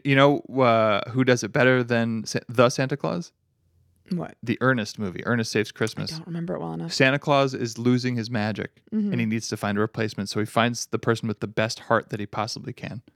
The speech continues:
Speaker 2: Yeah.
Speaker 1: That's Ernest Saves Christmas.
Speaker 2: Yeah.
Speaker 1: That's, like, that's who should become Santa Claus,
Speaker 2: No.
Speaker 1: not some guy who just happens to
Speaker 2: Ag-
Speaker 1: legally have to be <laughs> Santa Claus.
Speaker 2: I, I mean,
Speaker 1: It's the person with the
Speaker 2: agreed.
Speaker 1: right heart.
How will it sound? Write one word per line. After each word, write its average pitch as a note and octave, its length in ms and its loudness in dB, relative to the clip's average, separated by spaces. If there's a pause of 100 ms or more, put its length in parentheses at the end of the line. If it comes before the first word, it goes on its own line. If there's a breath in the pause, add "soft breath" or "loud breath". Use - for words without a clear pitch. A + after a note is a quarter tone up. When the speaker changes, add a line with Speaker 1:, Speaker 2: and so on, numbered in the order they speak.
(100)
Speaker 2:
Yeah. G3+ 200 -4 (180)
Speaker 1:
That's - 400 2 (100)
Ernest A2+ 280 -2
Saves G2 200 -4
Christmas. - 460 -8 (160 loud breath)
Speaker 2:
Yeah. A#3 280 2 (200)
Speaker 1:
That's, C3+ 240 6
like, B2+ 240 2
that's D3 340 4
who D#3+ 160 2
should C#3+ 200 0
become A#2+ 260 0
Santa B2 240 -2
Claus, A2 140 -6
Speaker 2:
No. C4+ 80 2
Speaker 1:
not B3 100 0
some D3 280 2
guy C3+ 320 4
who A#2 140 -2
just - 380 -8
happens A#2+ 600 -2
to B2+ 100 -2
Speaker 2:
Ag- A2+ 200 2
Speaker 1:
legally B2+ 260 4
have A#2+ 320 -2
to - 80 -8
be A#2 80 2
<laughs> - 120 2
Santa F#3 320 4
Claus. - 400 -4
Speaker 2:
I, - 60 -2 (140)
I B3 40 4
mean, C#4 200 0
Speaker 1:
It's - 100 2
the - 80 4
person F3+ 320 4
with E3+ 140 4
the C#3+ 80 4
Speaker 2:
agreed. C3 80 2
Speaker 1:
right C3+ 180 6
heart. C3+ 340 -4